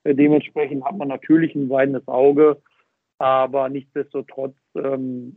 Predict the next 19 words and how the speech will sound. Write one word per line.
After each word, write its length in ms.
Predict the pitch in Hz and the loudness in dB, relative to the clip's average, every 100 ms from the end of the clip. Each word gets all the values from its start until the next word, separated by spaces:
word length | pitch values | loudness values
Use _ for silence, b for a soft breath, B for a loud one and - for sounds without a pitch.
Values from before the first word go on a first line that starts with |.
| 202 | -6
wir 140 | 135 | 2
leben 300 | 143 147 151 | 4 6 4
gerade 240 | 147 143 170 | 4 2 2
in 80 | 147 | 2
der 100 | 139 | 2
Pandemie. 640 | 143 139 135 143 180 208 _ _ _ _ - | 0 -2 -2 0 0 -2 _ _ _ _ -4
Ähm, 440 | 147 151 151 143 - | 0 0 0 -6 -8
es 200 | - 143 | -6 -2
wird 100 | 151 | 0
alles 240 | 143 151 143 | 2 2 0
dafür 300 | 151 139 151 | -2 -2 0
gemacht, 380 | 143 139 143 - _ | 0 2 0 -2 _
dass 160 | 143 139 | -4 -2
die 80 | - | -6
Sportler, 800 | 131 - 147 151 151 147 143 123 - | -6 0 2 2 0 2 0 -2 -4
ähm, 480 | 143 139 139 131 127 _ - _ _ | -2 -2 -4 -6 -10 _ -20 _ _
sicher 560 | 143 135 - 151 139 135 _ _ _ _ _ _ _ _ | -2 0 2 4 4 2 _ _ _ _ _ _ _ _
ihre 220 | 156 139 | 0 0
Sportart 560 | 131 - 147 143 135 | 0 2 0 2 -4